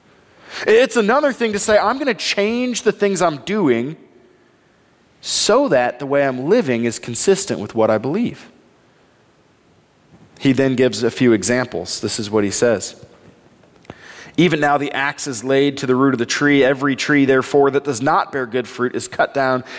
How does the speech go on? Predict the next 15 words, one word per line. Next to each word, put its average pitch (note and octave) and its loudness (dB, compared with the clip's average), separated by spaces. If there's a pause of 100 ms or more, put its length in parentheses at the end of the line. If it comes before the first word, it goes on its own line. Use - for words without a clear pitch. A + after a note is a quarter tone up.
and D3 -2
thrown D#3 0
into C#3+ -2
the C3 0
fire." G2+ -2 (340)
And C#3 -2
the D3+ 0
crowds A3+ -2
asked C4 -2
him, G#3 0 (180)
"What E3+ 0
then F#3+ -2
shall C#3+ 0
we G3+ -4
do?" D4 2